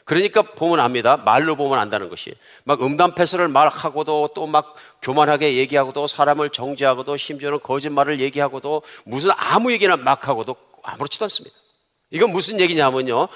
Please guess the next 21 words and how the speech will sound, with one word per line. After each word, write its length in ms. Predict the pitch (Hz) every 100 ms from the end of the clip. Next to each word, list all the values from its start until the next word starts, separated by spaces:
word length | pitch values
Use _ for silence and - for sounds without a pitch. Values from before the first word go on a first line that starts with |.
| -
하나님의 560 | - 220 220 226 202
임재가 360 | 156 170 160 160
나를 240 | 135 151
떠나는 320 | 156 - 190 -
걸 100 | 160
두려워하지 440 | - 151 147 -
않는 240 | - 131
거예요. 180 | 143 - - _ _ _ _ -
무서운 340 | 131 208 233
일이죠. 440 | 160 120 92 160 254 _ _ _
왜 140 | 110 127
그렇습니까? 580 | 135 - 123 120 196 226 - -
하나님의 640 | - 220 214 208 202 190
임재의 560 | - 151 160 151 151 147
중요성을 920 | - 123 120 117 101 101 98 147 165 -
아직 320 | - 104 -
깨닫지 380 | - 175 180 -
못하셨기 460 | 104 - 139 -
때문에 200 | - -
그런 140 | - -
거예요. 140 | _